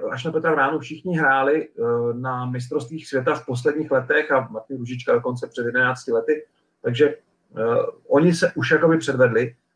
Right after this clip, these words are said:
ale v tomhle výběru, který pojede do Švédska, vlastně na mistrovství světa hrál Michal Birner. Jinak vlastně, eh, vůbec nikdo. Takže i Petr Holík se jede ukázat, i Jiří Smejkal se jede ukázat.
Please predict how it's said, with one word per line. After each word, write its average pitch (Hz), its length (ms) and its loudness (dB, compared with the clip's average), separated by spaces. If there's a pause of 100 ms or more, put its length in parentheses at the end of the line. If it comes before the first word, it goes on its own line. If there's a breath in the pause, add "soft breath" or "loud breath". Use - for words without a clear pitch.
ale 123 180 4
v - 160 -8
tomhle 196 360 4
výběru, 131 520 2
který 147 240 -6
pojede 151 220 2
do - 120 -2
Švédska, 131 640 0 (300)
vlastně 127 300 -2
na 127 80 0
mistrovství 165 560 -2
světa 135 480 0
hrál 131 540 4 (300)
Michal 131 580 2 (100)
Birner. 107 480 -2 (460)
Jinak 127 280 -4
vlastně, 131 400 -4
eh, 127 800 -4
vůbec 123 360 -2
nikdo. 117 360 0 (500)
Takže - 180 -10
i 139 120 0
Petr 175 280 2
Holík 151 320 4
se 139 100 0
jede 127 140 4
ukázat, 117 600 0
i 127 60 -6
Jiří 139 260 0
Smejkal 139 540 0
se 120 120 -4
jede 113 120 2
ukázat. 113 520 -2